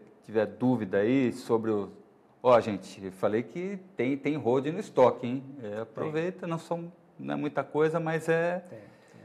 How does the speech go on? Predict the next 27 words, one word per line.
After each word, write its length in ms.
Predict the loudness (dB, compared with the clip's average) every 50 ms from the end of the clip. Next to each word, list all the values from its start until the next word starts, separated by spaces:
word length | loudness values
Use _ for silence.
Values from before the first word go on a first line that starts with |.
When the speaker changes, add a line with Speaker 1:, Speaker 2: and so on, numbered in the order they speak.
| -16
Speaker 2:
road, 220 | -10 -6 -6 0 2
Speaker 1:
tem, 240 | 4 4 6 4 4
Speaker 2:
tem 40 | 2 0
short. 220 | -4 -6 -4 -2 0
Speaker 1:
tem 380 | 2 2 2 2 0 -2 -4 -6 -10 -16 -10 0
pra 120 | 0 2
vocês 580 | 2 2 -2 -4 -2 0 0 2 2 2 2 4
aí 280 | 4 4 4 2 0 -2
que 240 | -4 -6 -4 -2 -2
não 200 | 0 0 -2 -2
conheciam, 1160 | -2 -4 -2 -2 -2 -4 -6 -6 -2 2 4 6 6 6 4 4 2 -2 -2 -4 -4 -6 -4 -2
é, 960 | -2 0 0 0 2 2 0 0 0 0 0 0 2 2 2 2 0 -2 -6 -4
é, 40 |
a 80 | -2 -2
utilidade, 840 | -2 -2 -4 -8 -8 -8 -4 0 2 2 2 2 0 -2 -8 -12 -12 -14 -20 -20 -20 _ _ _ _ _ _ _ _ -20 _ _ _ -8
tá 80 | -8
aqui 280 | -8 -6 -6 -8 -8 -8 -14 -20 -12
pra 100 | -8 -4
vocês, 320 | -4 -4 -4 -6 -10 -12 -12 -16
certo? 360 | -6 -2 -2 -2 -2 -4 -8 -16
Speaker 2:
Sim. 80 | -18 -20 -20 -20 -20 _ _ _ _ _ -20 _ _ _ _ _
Speaker 1:
Então, 180 | _ -10 -10 -10 -14 -18 -18
acho 160 | -18 -18 -10
que 80 | -4 -4
é 40 | -2
isso. 420 | -2 -2 -6 -8 -12 -18 -20 -20 -20 _ _ _ _ _ _ _ _ _ _ _ _ _ _ _ _ _ _ _ _ _
É, 320 | -4 -2 -2 -2 -2 -4